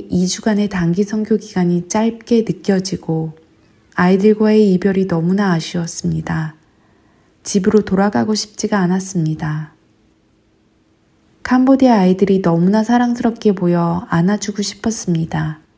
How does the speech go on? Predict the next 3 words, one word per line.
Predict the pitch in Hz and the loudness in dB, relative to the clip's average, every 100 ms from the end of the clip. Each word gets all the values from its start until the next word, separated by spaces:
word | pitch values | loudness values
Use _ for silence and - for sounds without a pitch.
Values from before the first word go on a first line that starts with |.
| _ _ _ _ _ _ _ _ _ _ _ | _ _ _ _ _ _ _ _ _ _ _
말이 | 175 175 180 202 | 0 2 2 0
통하지도 | 240 247 247 247 - | 2 2 2 2 2
않았는데 | 202 175 185 175 165 175 175 170 | 4 4 4 2 2 2 0 0